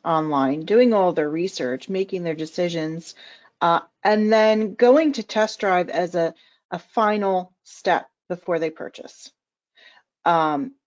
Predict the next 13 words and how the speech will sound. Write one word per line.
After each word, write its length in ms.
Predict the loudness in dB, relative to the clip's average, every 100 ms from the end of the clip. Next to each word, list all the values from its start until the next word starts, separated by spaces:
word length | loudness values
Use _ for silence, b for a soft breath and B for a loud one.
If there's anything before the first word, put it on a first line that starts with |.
| _ _ _
or 360 | 4 4 2 -4 _
not 480 | -14 -6 -2 -2 -4
test 220 | -12 -8
driving 320 | -4 -4 -4 -4
at 60 |
all. 260 | -2 -2 -2
But 220 | -4 0
most 220 | 0 0
people 200 | 0 -2
still 220 | -2 -2 -2
wanna 180 | -2
test 260 | -6 -10 -6
drive. 280 | -2 -2